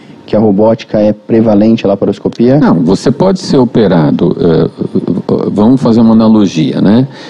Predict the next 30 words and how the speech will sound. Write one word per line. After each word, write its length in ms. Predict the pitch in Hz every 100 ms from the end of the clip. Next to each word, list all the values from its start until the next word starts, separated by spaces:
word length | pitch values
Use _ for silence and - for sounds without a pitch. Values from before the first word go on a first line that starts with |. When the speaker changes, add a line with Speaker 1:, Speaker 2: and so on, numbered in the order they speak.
| -
Speaker 2:
Você 160 | - 131
pode 260 | 170 170
ser 140 | - 139
operado 440 | 135 98 76 71
cirurgia 440 | - 92 87 107
aberta, 500 | 87 76 87 104 117
cirurgia 380 | 127 - 90 90
por 200 | - 95
vídeo 560 | 82 90 101 117 117 135
e 80 | 135
cirurgia 440 | - 120 117 123
robótica. 640 | 135 95 - - - - - - - - - - - -
As 220 | - -
três 360 | 131 107 123 127
você 300 | 139 - 127
vai 220 | 127 120
ter, 600 | - 104 110 135 156 - - -
talvez, 480 | - 92 87 101 92
a 80 | 87
mesma 320 | 95 92 104
perda 340 | - 107 101 95
de 100 | 104
peso, 540 | - 123 135 127 113
o 180 | 113 101
resultado 640 | 107 98 95 98 92 90
Speaker 1:
Aham. 140 | 107 127
Speaker 2:
final, 520 | 120 110 113 107 98
et 120 | 104
cetera. 400 | - 92 - 104
Mas, 240 | 117 139